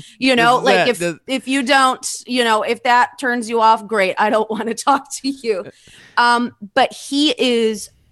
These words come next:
Speaker 1: a way bigger hypochondriac than me right now
Speaker 2: Okay.
Speaker 1: about covid. So I'm on the other side, you know, I'm, I'm trying to see this from your boyfriend's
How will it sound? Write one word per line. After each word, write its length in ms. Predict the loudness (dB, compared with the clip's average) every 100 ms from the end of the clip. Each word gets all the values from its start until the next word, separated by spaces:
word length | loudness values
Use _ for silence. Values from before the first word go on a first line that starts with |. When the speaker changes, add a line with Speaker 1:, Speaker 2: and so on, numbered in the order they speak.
| _ -8
Speaker 1:
a 80 | -6
way 300 | -2 0 2
bigger 260 | 0 -2
hypochondriac 1040 | -4 -6 -6 -10 -6 -4 -4 -4 -4 -4 -6
than 140 | -8
me 360 | -6 -4 -6 -8 _
right 200 | -4 -2
now 180 | 2 2
Speaker 2:
Okay. 100 | 2
Speaker 1:
about 260 | 2 0 0
covid. 460 | 0 2 2 2 0 -8 -20 -20 _
So 560 | -14 -8 -2 0 0 0
I'm 440 | 2 2 0 -2 -4 0
on 380 | 0 0 -2
the 160 | -2 0
other 180 | 2 0
side, 640 | 0 2 2 2 0 -4 -10
you 160 | -6 -2
know, 100 | -2
I'm, 120 | -2
I'm 120 | -4 -4
trying 320 | -2 -2 -2
to 60 | -6
see 200 | -8 -8
this 180 | -8
from 180 | -8 -8
your 100 | -6
boyfriend's 680 | -4 -4 -2 -2 -2 -6